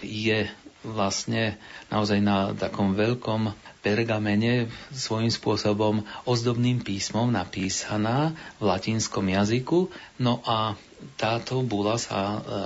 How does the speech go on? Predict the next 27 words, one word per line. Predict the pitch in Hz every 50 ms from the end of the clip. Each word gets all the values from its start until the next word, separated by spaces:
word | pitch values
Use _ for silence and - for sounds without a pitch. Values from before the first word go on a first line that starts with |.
| - - -
prečíta | 101 92 92 - - - 120 120 117 - - 127 143 196 190 - - - - - - - - -
pred | - 107 98 -
samotným | - - - - 95 95 104 107 104 - 113 110 113 117 120
svetením. | 120 - - - 95 87 - - 95 95 98 104 110 123 147 175 196 - - - - -
Zvykom | - 113 113 120 127 127 - 101 98 98
býva, | 107 113 110 104 98
že | 110
sa | 104 - -
prečíta | 104 - - 104 107 104 - - 110 107 104 - 107 107 107 -
aj | - 110 107 104 107 104 104 101 104 - - - -
v | 101 101
latinčine, | 92 95 - - 123 123 120 - - - 127 131 139 156 160 151 135
v | 131 - - 110
originálnom | 104 107 101 107 113 113 113 117 120 120 127 127
znení | 123 117 117 120 117 117 117 117 123 123 - -
a | 107
potom | 104 - - 98 - 101 98
samozrejme | - - 107 101 101 101 101 101 101 101 101 101 - -
aj | - 104 101 98 101 104 104 - - - - - - - - - - -
v | - - -
preklade | - 104 98 - - - 95 98 98 104 104 98 95 -
do | - - 98
slovenčiny. | 95 - - 107 101 101 101 101 98 - - 107 104 101 104 104 - - - - - - - - - -
Po | - 117 117
tomto | - 156 156 - 139
prečítaní | 123 - - 123 127 - - 123 117 - - 104 98 101 110 117 123 120
potom | 120 110 107 - 107